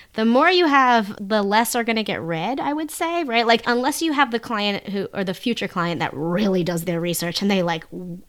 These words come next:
are extremely gonna check you out, people might only read a couple. So I always say, like, definitely lead with your best, like, make them the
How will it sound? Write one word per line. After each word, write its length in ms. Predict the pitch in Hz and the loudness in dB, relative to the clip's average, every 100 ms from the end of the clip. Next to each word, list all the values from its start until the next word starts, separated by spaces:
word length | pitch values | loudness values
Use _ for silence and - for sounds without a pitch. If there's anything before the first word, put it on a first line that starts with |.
| - | 2
are 100 | 185 | 2
extremely 680 | 185 - - 285 294 285 240 | 2 -2 -2 2 4 6 4
gonna 140 | 220 | 2
check 300 | - 208 - | -4 -6 -6
you 80 | 180 | -4
out, 180 | 165 - | -4 -6
people 280 | 311 320 | -6 -2
might 180 | 311 269 | 0 0
only 240 | 240 233 202 | 0 -2 -2
read 160 | 190 | -4
a 60 | 170 | -4
couple. 540 | - 165 - 330 427 - - - | -6 -6 -4 -6 -6 -10 -18 -10
So 160 | - 233 | 0 2
I 100 | 247 | 4
always 300 | 302 285 - | 2 0 -2
say, 260 | 208 196 | -2 0
like, 260 | 185 185 - | -2 -4 0
definitely 560 | 302 311 320 277 233 | 0 2 0 0 0
lead 340 | 214 185 196 202 | 0 0 2 0
with 120 | 185 | 0
your 140 | 180 | -2
best, 340 | 165 151 180 - | -2 -4 -4 -6
like, 140 | 160 | -6
make 240 | 185 190 220 | -4 -4 -2
them 160 | 214 | -2
the 100 | 185 | -2